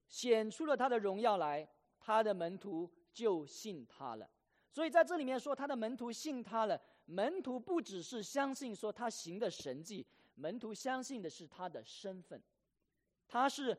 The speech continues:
神的羔羊，除去世人罪孽的。他用圣灵施洗，他是弥赛亚，是摩西和先知在旧约所预言的那一位。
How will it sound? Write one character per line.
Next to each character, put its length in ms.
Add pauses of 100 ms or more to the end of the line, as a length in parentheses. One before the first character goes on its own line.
(260)
神 380
的 100
羔 260
羊， 260 (220)
除 300
去 240
世 220
人 140
罪 260
孽 220
的。 80 (380)
他 160
用 160
圣 320
灵 140
施 280
洗， 220 (480)
他 140
是 100
弥 160
赛 200
亚， 160
是 360 (180)
摩 300
西 220
和 140
先 280
知 120
在 180
旧 300
约 220 (100)
所 200
预 240
言 100
的 100
那 200
一 60
位。 200